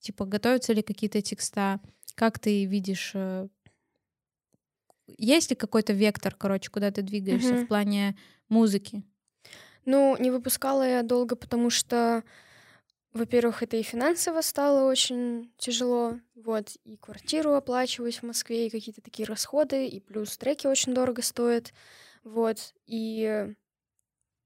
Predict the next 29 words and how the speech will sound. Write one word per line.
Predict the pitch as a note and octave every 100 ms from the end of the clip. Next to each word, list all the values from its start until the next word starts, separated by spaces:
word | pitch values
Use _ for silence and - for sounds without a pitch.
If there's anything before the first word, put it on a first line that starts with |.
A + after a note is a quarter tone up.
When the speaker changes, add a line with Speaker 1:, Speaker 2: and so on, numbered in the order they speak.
| _
Speaker 2:
ну, | D4+ D#4+
в | C4
общем, | B3+ - A#3
да, | G#3+ G3+
обложку | A#3 D#4 - C4
сделать, | A#3+ C4 C4 A#3+
сниппет, | - C#4 D4 C4 B3+ - -
э, | A#3 A3+ A3+
макет | A3 - C#4+ C#4
в | -
сторис, | - B3+ B3 A#3+ -
это | A#3 -
всё | - A3+
очень | A3+ - A3+ A3+ -
финансово | - A3+ A3 - A3+
з-, | G#3+ A3 - _ -
тяжко, | C4 E4+ - F#4+ F#4+ - - - -
вот, | B3 B3+ B3 A#3+ - _
и, | - B3 A#3+
но | B3
сейчас | B3 B3 - C4+ F#4+ - - C4 A#3+
вот | A#3
у |
меня | A#3 A#3 A#3
уже | A3+
готово | A3+ A3+ A3+ G#3+
два | G#3 G#3+
трека, | A3+ D#4 F#4 F4 E4+ - - _ _ _ _ _ _ _ _ _
один | A#3 A#3 C4 A#3+